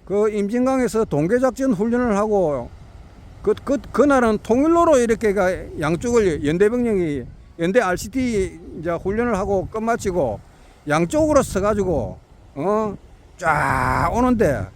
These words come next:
이제 천병이 나갈 거 아닙니까? 그 천병이 나가면 "야, 똥별 오는 거 잘 봐라. 일단 북한군 오는 거 잘 봐라." 소리가 아니고 똥별이 하도 많이 돌아다니니까, 아,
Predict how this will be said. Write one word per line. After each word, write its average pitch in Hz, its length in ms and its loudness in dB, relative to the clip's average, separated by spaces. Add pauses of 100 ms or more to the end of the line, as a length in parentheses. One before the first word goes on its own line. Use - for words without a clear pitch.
(600)
이제 147 220 0
천병이 349 440 4
나갈 175 240 2
거 226 80 -4
아닙니까? 147 640 -2 (280)
그 233 80 0
천병이 370 420 4
나가면 196 600 0 (260)
"야, 262 100 2
똥별 370 420 2
오는 269 180 4
거 285 80 2
잘 156 200 -4
봐라. 196 360 0
일단 185 640 -4 (500)
북한군 349 500 2
오는 269 200 0
거 294 80 4
잘 135 240 -4
봐라." 277 180 0
소리가 254 320 -2
아니고 165 420 -2 (520)
똥별이 370 480 2
하도 403 380 -2
많이 262 180 2
돌아다니니까, 240 800 2
아, 170 960 -2